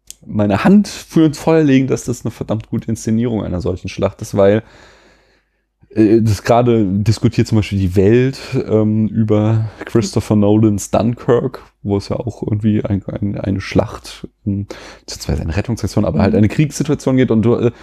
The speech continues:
Speaker 1: es ist, bei Kriegsfilmen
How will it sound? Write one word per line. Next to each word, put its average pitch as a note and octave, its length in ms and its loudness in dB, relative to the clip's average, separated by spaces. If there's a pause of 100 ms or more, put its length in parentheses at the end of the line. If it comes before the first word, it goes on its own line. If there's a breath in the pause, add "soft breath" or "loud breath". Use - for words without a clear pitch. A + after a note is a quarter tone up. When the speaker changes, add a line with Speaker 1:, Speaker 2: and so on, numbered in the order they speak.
(280 loud breath)
Speaker 1:
es A2+ 180 0
ist, - 300 -4 (120)
bei A2 200 2
Kriegsfilmen C#3 1300 -2